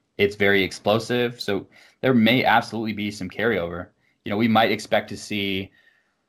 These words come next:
football players who have a similar kind of explosive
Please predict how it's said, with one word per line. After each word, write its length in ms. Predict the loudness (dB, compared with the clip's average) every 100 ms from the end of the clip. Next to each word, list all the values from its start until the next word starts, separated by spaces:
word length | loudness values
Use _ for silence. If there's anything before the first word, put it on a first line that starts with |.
| _ _ _ _
football 520 | -4 2 4 6 4
players 440 | 4 2 2 -2
who 280 | -6 -2 2
have 180 | 4 4
a 60 | 2
similar 440 | 0 2 4 4
kind 200 | 2 0
of 60 | -2
explosive 920 | -6 -4 -2 -2 0 0 0 -2